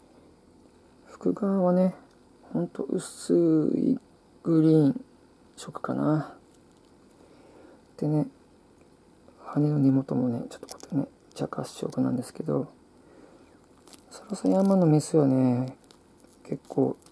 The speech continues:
全体的に羽が茶色っぽいのも多いんですけど、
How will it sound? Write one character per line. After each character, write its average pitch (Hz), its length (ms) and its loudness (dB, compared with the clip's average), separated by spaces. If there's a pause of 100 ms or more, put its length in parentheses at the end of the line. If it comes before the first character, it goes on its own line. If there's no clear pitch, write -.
(120)
全 196 280 2
体 220 200 6
的 208 240 4
に 208 100 6
羽 196 220 2
が 190 120 2
茶 175 200 0
色 175 160 2
っ 170 120 -2
ぽ - 160 -2
い 170 40 2
の 170 100 2
も 131 200 4
多 131 60 6
い 139 40 8
ん 131 60 4
で 123 60 -2
す - 120 -16
け - 120 -10
ど、 131 220 -4